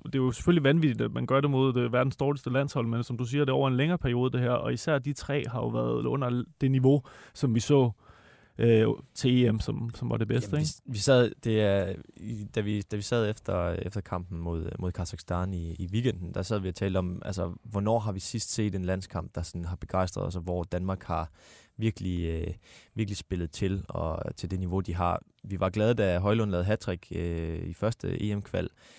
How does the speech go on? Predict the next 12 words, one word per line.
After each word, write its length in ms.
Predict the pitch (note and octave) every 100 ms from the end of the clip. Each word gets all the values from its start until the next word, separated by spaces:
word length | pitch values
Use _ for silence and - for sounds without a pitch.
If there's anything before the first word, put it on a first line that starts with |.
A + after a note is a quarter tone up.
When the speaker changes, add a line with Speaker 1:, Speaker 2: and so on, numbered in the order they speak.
| - _ -
Speaker 2:
men 240 | G2 F2+ - _ _ _ _
efter, 440 | B2 - B2 G#2+ F#2+ -
efter 200 | A#2+ A#2
V 300 | A2+ B2 A2
M, 100 | A#2 -
der 60 | G2+
har 140 | G2
det 100 | F#2+
jo 80 | F2+
bare 240 | F2+ F#2
været, 600 | F#2+ F2+ E2+ E2+ E2 E2
øh, 100 | D#2+